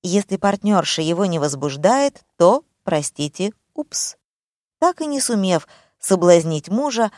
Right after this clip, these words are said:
Анна впала в ярость и устроила громкий скандал. Озлобленная женщина била посуду и орала так, что её голос доносился до соседей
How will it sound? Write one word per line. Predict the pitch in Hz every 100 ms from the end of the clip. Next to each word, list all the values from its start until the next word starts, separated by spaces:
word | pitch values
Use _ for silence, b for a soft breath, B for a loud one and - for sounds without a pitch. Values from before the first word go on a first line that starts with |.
| b -
Анна | 302 285 277
впала | - 196 185 165
в |
ярость | 147 175 262 247 - -
и |
устроила | 220 175 - 185 226 202
громкий | 170 160 151 147
скандал. | 156 - 160 156 156 139 - _ _
Озлобленная | 185 175 185 214 185 185 180 175
женщина | 165 220 220 - 151 135 b b b
била | 190 208 254 226
посуду | 196 190 - 247 220
и | - 202
орала | 185 233 254 202
так, | - 254
что | - 226
её | 208 190 180
голос | 180 269 202 160
доносился | 175 175 202 277 277 -
до | 185 180
соседей | 165 160 - 269 175